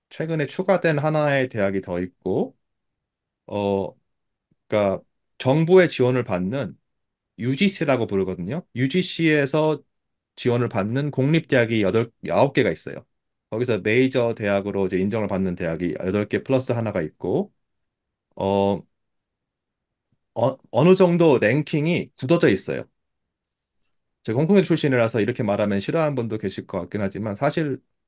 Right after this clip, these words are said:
정말 객관적으로 랭킹 여러 가지를 보시면은 랭킹이 거의 다 그냥 굳어져 있습니다. 그래서 보통 홍콩대하고 홍콩 중문대가 일, 이 위를 다투고, 이제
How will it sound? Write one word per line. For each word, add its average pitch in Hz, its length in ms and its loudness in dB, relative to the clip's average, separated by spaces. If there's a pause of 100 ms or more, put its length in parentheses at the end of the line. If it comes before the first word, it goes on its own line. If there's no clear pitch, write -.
(960)
정말 127 500 0 (400)
객관적으로 117 840 0 (520)
랭킹 127 640 0
여러 107 180 2
가지를 113 340 2
보시면은 101 640 -2 (920)
랭킹이 123 280 0
거의 117 160 4
다 113 120 4
그냥 95 360 0
굳어져 131 300 0
있습니다. 85 380 -8 (300)
그래서 95 140 -12
보통 98 440 -4 (480)
홍콩대하고 165 680 4
홍콩 151 220 -2
중문대가 110 720 0
일, 147 160 0
이 147 60 2
위를 110 260 2
다투고, 101 560 -8 (920)
이제 90 300 -8